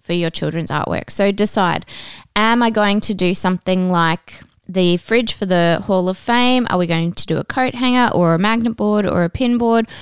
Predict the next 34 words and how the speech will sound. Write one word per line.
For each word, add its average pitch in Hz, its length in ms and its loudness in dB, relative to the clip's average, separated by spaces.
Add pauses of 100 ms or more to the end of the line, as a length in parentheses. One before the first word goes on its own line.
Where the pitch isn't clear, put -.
(260)
Are 175 160 0
we 175 80 2
going 175 160 2
to 185 120 -8
do 180 100 2
it 175 120 0
in 170 200 -4
each - 260 -4
room? 180 300 2
Are 180 100 0
we 170 100 2
going 165 200 0
to - 120 -12
do 175 120 -2
it 160 120 -2
in 180 180 0
the 170 80 -2
command 185 400 -2
center? 190 300 -2
Work 202 480 0
out 190 320 0
where 180 160 2
the 175 100 0
Hall 175 260 0
of 180 60 -6
Fame's 233 440 2
going 254 260 2
to - 80 -12
go 262 300 2 (380)
and 202 160 2
then 202 140 2
work 185 260 2
out 185 220 0
how 175 680 0